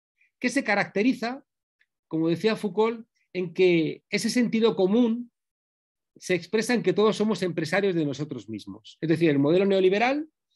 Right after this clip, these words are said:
es un modelo en donde vivimos la vida invirtiendo en nosotros mismos. El otro día hablaba con un estudiante y decía que se había equivocado de carrera, y él decía: "Con lo que he invertido en mí mismo", ¿no?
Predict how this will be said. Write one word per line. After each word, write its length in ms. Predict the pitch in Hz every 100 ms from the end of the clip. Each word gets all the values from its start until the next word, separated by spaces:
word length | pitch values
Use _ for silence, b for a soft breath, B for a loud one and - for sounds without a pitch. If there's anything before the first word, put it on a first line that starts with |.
| _ _
es 100 | -
un 80 | 185
modelo 300 | 196 220 233
en 80 |
donde 440 | 214 214 214 247 277 _ _ _ _ -
vivimos 500 | 160 185 233 247 202
la 120 | 208
vida 360 | 226 254 254 -
invirtiendo 640 | 185 175 185 170 247 254
en 80 | 202
nosotros 400 | 170 170 165 131
mismos. 560 | 117 101 98 _ - _ _ _ _ _ _ _ _ _ _ _ _ -
El 80 | 160
otro 160 | 180
día 140 | 185 180
hablaba 280 | 175 185
con 120 | 165 165
un 60 |
estudiante 680 | 170 - 165 196 196 202 196
y 260 | 170 147 - _ _ _ _ _ _ _ _ _ _ _
decía 240 | 139 135 165
que 60 |
se 80 | 151
había 100 | 156
equivocado 360 | 170 165 165 170
de 100 | 156
carrera, 500 | 139 165 196 190 175
y 160 | 147
él 100 | 160
decía: 480 | 160 160 175 165 147 _ - _ _ _ _
"Con 120 | 160
lo 120 | 160
que 80 | 208
he 20 |
invertido 420 | 220 196 170 202
en 80 | 185
mí 120 | 175
mismo", 360 | 175 185 120 110
¿no? 240 | 165 247